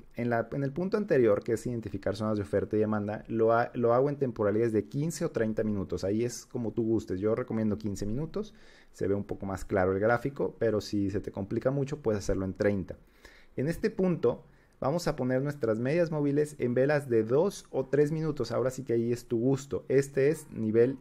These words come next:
intradía, ¿sí? ¿Cómo las vas a configurar? Acá en TradingView,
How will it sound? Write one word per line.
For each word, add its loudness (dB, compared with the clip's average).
intradía, 0
¿sí? -4
¿Cómo -2
las 2
vas 0
a -4
configurar? 2
Acá -2
en 0
TradingView, 2